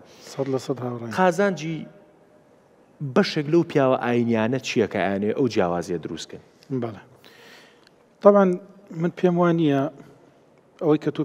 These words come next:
Speaker 1: پێڵەی پیاوی ئەهەینی کەسانێک بن علمیان لە ئیسلام هەبێ. ئەوەی علمی لە ئیسلام هەبێ ئەزانێت ئێمە لە ئیسلامە یەکێک لە مژارەکانمان بابەتی دادپەروەری و یەکسانی. مەسەلەی یەکسانی لە ئیسلامە بە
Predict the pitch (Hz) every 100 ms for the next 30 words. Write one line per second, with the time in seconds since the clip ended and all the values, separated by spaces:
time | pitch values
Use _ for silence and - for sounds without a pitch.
0 | - 139 139 135 147 139 143 131 131 131
1 | 135 - - - - _ _ _ _ _
2 | _ - 139 - 151 139 123 139 127 139
3 | 139 135 123 - 143 131 123 113 110 -
4 | - _ _ _ _ - - - 165 190
5 | 208 202 175 151 - 185 180 180 180 160
6 | 139 143 170 180 - - - - _ _
7 | _ - - 185 175 160 147 175 170 165
8 | 165 - - - - - 165 - 175 151
9 | 143 147 143 143 151 147 143 139 143 143
10 | 143 139 - _ _ _ _ 202 147 139
11 | - 131 131 139 135 131 - 131 131 120
12 | - - 151 190 220 190 170 165 156 170
13 | 151 151 143 180 185 143 160 180 - -
14 | - - - - _ -